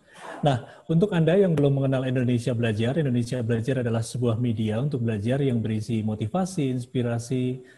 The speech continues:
dan tentu saja pengetahuan dari para narasumber terbaik Indonesia. Indonesia Belajar hadir dalam platform mobile aplikasi yang bisa Anda download di Google Play Store ataupun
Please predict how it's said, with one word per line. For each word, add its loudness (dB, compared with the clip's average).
dan -2
tentu 0
saja -2
pengetahuan 0
dari 0
para -2
narasumber -2
terbaik -4
Indonesia. -4
Indonesia 0
Belajar 2
hadir 2
dalam 0
platform 0
mobile 0
aplikasi -2
yang -4
bisa -2
Anda 0
download 0
di -6
Google -2
Play -4
Store -4
ataupun -6